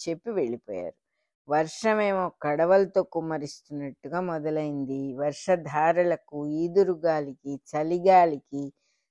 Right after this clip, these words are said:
తట్టుకోలేక గడగడ వణుకుతూ కావలి వాళ్ళందరూ ఎక్కడ ఉండాలో తెలియలే వాళ్ళకి పాపం. మా ముంగిలిలో ఉంటే గాలి, వాన రెండు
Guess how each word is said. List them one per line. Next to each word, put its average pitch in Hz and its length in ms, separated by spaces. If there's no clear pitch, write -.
తట్టుకోలేక 170 880
గడగడ 180 720
వణుకుతూ 170 840
కావలి 180 380
వాళ్ళందరూ 160 800
ఎక్కడ 254 400
ఉండాలో 196 600
తెలియలే 156 600
వాళ్ళకి 135 500
పాపం. 135 440
మా 143 260
ముంగిలిలో 196 760
ఉంటే 180 440
గాలి, 190 540
వాన 185 400
రెండు 180 460